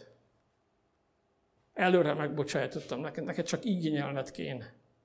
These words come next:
És ez ad erőt ahhoz, hogy ne ismétlődjék az életedben az, amit most meg kell bocsájtani.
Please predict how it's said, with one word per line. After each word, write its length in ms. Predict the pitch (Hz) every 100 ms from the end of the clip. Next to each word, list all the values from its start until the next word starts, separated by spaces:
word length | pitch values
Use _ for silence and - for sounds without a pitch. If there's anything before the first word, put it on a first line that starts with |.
| _ _ - - -
És 160 | - 220
ez 180 | 247 233
ad 120 | 185
erőt 500 | - 233 226 196 -
ahhoz, 500 | 202 208 170 202 -
hogy 120 | 185
ne 120 | 214
ismétlődjék 720 | 220 208 214 196 190 196 175
az 140 | 185 156
életedben 640 | 220 202 165 185 165 170
az, 140 | 202 185
amit 220 | 175 165
most 260 | 190 -
meg 160 | 240 190
kell 200 | - 185
bocsájtani. 960 | 180 214 214 175 160 202 156 123 120